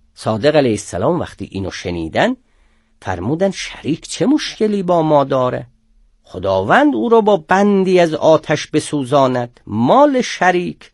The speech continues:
شرکه الله یوم القیامة به شراک من نار.» در کشی صد و شصت و دو حدیث آمده. ابو کهمش از اصحاب خیلی خوب ماست.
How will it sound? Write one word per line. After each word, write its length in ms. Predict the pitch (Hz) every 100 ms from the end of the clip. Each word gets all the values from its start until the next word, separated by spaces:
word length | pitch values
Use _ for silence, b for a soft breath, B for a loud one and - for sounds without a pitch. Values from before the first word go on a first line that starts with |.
| _
شرکه 800 | - - 113 107 104 117 - 117
الله 500 | 202 294 247 220 190
یوم 300 | 175 180 170
القیامة 600 | 170 160 160 160 156 151 156
به 120 | 139
شراک 640 | - - 117 220 269 -
من 440 | 208 196 185 170 160
نار.» 320 | 170 160 - _ _ _ _ _ _ _ _ -
در 120 | 117
کشی 640 | - - 117 - 147 156 -
صد 220 | 127 123
و 120 | 135
شصت 360 | 160 113 - -
و 40 |
دو 280 | 98 107 127 _ _ _ _ _ _ -
حدیث 380 | 117 120 135 110
آمده. 420 | 87 82 80 - _ _ _ _ _ _
ابو 320 | 180 202 202 214
کهمش 640 | - 190 185 233 262 - -
از 220 | 170 151
اصحاب 440 | 147 - 160 185 185
خیلی 480 | - 214 302 302
خوب 380 | 233 - 208 185
ماست. 580 | 190 175 156 - - _